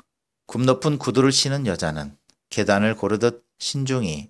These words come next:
걸음을 옮겼다. 홍주는 뒷발꿈치가 계단에 닿을 때마다 가위를 잡았다 놓기를 반복했다.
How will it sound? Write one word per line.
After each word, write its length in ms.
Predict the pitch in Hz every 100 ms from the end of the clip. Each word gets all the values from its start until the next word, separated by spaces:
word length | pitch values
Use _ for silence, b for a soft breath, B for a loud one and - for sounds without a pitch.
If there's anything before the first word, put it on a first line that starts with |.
| -
걸음을 360 | 87 90 95
옮겼다. 640 | 95 90 87 80 - 69 - _ _ _ _ _ _ b b b
홍주는 540 | 135 127 131 139 139
뒷발꿈치가 920 | - 131 - 135 135 120 - 107 120
계단에 400 | 117 110 104 113
닿을 260 | 110 101 104
때마다 600 | 101 90 80 73 71 - _ _ _
가위를 460 | - 98 101 104 110
잡았다 680 | - 104 107 - 87 80 - -
놓기를 400 | 82 - 90 98
반복했다. 800 | - 90 95 87 71 - -